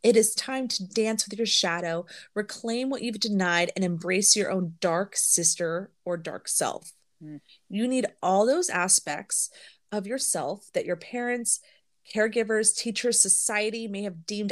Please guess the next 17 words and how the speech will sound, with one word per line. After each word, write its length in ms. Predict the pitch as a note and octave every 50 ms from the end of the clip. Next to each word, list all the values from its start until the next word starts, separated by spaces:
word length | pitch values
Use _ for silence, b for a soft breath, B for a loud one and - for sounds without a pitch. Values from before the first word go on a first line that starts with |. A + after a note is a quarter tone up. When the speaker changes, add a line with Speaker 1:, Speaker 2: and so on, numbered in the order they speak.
| -
Speaker 1:
unacceptable 920 | - A3 B3 - - - B3+ A#3+ - _ - F3 E3 D#3 D#3 F3 G3+ G#3 _ -
in 140 | G3+ G3+ -
order 200 | - A3+ A#3+ C4 C#4
to 160 | - - D4
achieve 260 | A#3 - - C4 -
wholeness 640 | - - - - D#4 F4+ F#4+ D4 G3+ E3+ G#3+ - -
in 140 | - - F#3+
your 120 | F#3+ G3+ G#3
life. 400 | A3+ C4+ C#4+ - - - - - _ _ _ -
Speaker 2:
Yep. 220 | D#3 - - - _ _ _ _ _ _ _ _ _ _ _ - -
Speaker 1:
Whether 280 | - F#3+ G3+ G3 G3 F3+
it 80 | D#3+ D#3+
be 60 | D3+
your 120 | C#3 C3 -
talent, 680 | - - D3+ C3 D#3+ F#3+ B3 F#4 G#4+ - - - - B B B B B B B -
your 100 | G#3 G3+
beauty, 540 | F3+ F#3 F#3 F3+ F#3 G3 G#3 A3+ C#4+ E4+